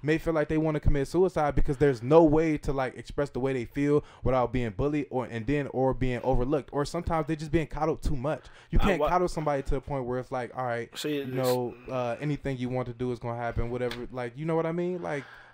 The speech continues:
Speaker 1: fuck that.
Speaker 2: I
Speaker 1: Second
Speaker 2: understand what
Speaker 1: place,
Speaker 2: you're saying, but
Speaker 1: second
Speaker 2: so let
Speaker 1: place
Speaker 2: me,
Speaker 1: suck.
Speaker 2: like, like, no, it ain't about
Speaker 1: Go
Speaker 2: that, but
Speaker 1: fuck
Speaker 2: like, but
Speaker 1: something
Speaker 2: like,
Speaker 1: up.
Speaker 2: 'cause you, you, you saying being coddled, so therefore you be talking about, like, helicopter parenting, but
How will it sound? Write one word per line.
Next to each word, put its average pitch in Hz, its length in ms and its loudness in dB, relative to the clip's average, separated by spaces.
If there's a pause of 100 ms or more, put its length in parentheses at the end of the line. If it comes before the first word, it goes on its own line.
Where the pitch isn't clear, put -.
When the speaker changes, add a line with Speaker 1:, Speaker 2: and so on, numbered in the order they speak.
Speaker 1:
fuck 190 220 2
that. 139 200 -2
Speaker 2:
I - 60 4
Speaker 1:
Second - 80 6
Speaker 2:
understand 220 320 6
what 214 60 6
Speaker 1:
place, - 100 4
Speaker 2:
you're 190 80 2
saying, 180 400 4
but 147 160 8
Speaker 1:
second 185 120 4
Speaker 2:
so 156 80 10
let 160 140 8
Speaker 1:
place 170 140 4
Speaker 2:
me, 160 120 -4
Speaker 1:
suck. 165 40 4
Speaker 2:
like, 170 240 8
like, 151 240 8
no, 180 220 6
it 147 100 4
ain't 185 240 4
about 170 240 4
Speaker 1:
Go 175 60 4
Speaker 2:
that, 139 160 4
but 147 80 4
Speaker 1:
fuck 147 80 4
Speaker 2:
like, 151 100 6
but 185 80 2
Speaker 1:
something 151 80 6
Speaker 2:
like, 160 160 10
Speaker 1:
up. - 80 2
Speaker 2:
'cause 147 160 -2
you, 147 80 -6
you, 156 280 -8
you 180 140 -2
saying 165 260 2
being 147 200 0
coddled, 151 340 6
so 127 140 -2
therefore 139 300 0
you 127 120 -6
be 117 80 -12
talking 120 200 -6
about, 117 180 -2
like, 110 160 -4
helicopter 117 420 -6
parenting, 113 460 -8
but 131 180 -2